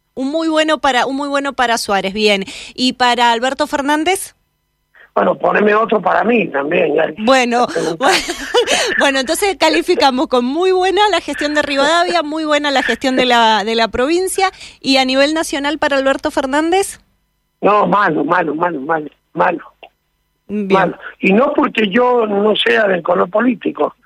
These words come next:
Speaker 1: Ujú.
Speaker 2: porque uno tiene que ser consciente y reconocer lo bueno y lo malo, ¿no?
Speaker 1: Sí.
Speaker 2: Yo creo que en general ha sido muy malo,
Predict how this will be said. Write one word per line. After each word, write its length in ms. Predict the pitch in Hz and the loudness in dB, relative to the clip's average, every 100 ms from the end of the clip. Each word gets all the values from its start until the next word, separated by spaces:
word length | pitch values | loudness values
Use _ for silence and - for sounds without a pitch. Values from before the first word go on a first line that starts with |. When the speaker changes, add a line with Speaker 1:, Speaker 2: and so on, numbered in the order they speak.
| - | -8
Speaker 1:
Ujú. 320 | 214 208 214 | -6 -4 0
Speaker 2:
porque 260 | 160 - 180 | 0 0 2
uno 580 | 220 247 240 208 180 - _ _ _ _ - | 4 4 4 2 0 -6 _ _ _ _ 0
tiene 260 | 196 220 | 2 2
que 120 | 196 - | 0 0
ser 180 | 220 | 0
consciente 500 | 226 208 175 262 285 | 2 2 2 2 2
y 20 | 233 | 2
reconocer 580 | 208 - 190 180 214 220 | 2 0 0 2 2 2
lo 120 | 214 | 4
bueno 200 | 226 226 | 4 4
y 40 | |
lo 120 | 220 190 | 2 2
malo, 340 | 147 - 160 | 0 -2 0
¿no? 200 | 175 226 _ _ _ _ - | 0 -2 _ _ _ _ -16
Speaker 1:
Sí. 240 | - 175 - _ | -10 -10 -12 _
Speaker 2:
Yo 160 | 170 156 | -2 0
creo 240 | 208 214 190 | 2 0 2
que 100 | 185 175 185 214 | 2 2 0 2
en 140 | 190 - | 0 2
general 460 | 185 190 226 226 | 2 2 2 2
ha 80 | 175 | 0
sido 200 | 180 175 | 0 0
muy 200 | 175 180 | 0 -4
malo, 340 | 151 139 143 | -4 -6 -6